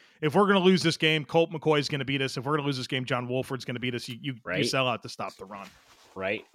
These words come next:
Speaker 1: The longest rush in this game was ten yards on forty-six attempted carries.
Speaker 2: Just a tragic game. I'm, I'm not sad at all I didn't commit a single second of time to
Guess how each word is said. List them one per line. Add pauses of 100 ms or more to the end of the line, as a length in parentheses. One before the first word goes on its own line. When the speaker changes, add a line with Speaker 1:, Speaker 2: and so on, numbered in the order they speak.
(680)
Speaker 1:
The
longest
rush
in
this
game
was
ten
yards (1080)
on
forty-six (100)
attempted
carries. (1200)
Speaker 2:
Just
a
tragic
game.
I'm,
I'm (600)
not
sad
at
all
I
didn't
commit
a
single
second
of
time
to